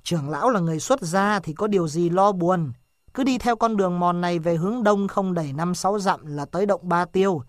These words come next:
Vậy việc gì phải lo nghĩ?" Hành giả nói, "Chẳng giấu gì bác, tôi là đại đồ đệ của Đường Tăng, được vua Đường bên phương Đông sai sang phương Tây lấy kinh.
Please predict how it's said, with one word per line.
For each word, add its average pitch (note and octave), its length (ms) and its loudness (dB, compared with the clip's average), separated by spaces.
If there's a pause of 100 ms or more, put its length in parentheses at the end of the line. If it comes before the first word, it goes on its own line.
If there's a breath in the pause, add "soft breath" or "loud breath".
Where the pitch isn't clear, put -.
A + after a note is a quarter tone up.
(340 soft breath)
Vậy A3 360 4
việc G3+ 200 0
gì G#3+ 180 0
phải F#3 180 -4
lo A3 180 4
nghĩ?" B3 320 0 (1400)
Hành G3 200 0
giả E3+ 160 0
nói, E3+ 340 -2 (600)
"Chẳng D#3+ 260 -2
giấu D#3 240 -2
gì F3 200 -2
bác, F#3+ 280 -2 (400)
tôi A3+ 200 6
là F3+ 300 0
đại F#3 200 0
đồ F3+ 140 0
đệ F3+ 260 0 (100)
của E3+ 160 0
Đường D#3+ 240 -2
Tăng, F#3+ 340 0 (160)
được E3+ 200 0
vua G#3 140 8
Đường F3 300 2
bên F3+ 180 -2
phương G3 260 2
Đông G3 300 2
sai F#3+ 280 -2
sang F#3 240 -4
phương F#3 220 -2
Tây F3+ 220 2
lấy F#3+ 280 2
kinh. G3 260 4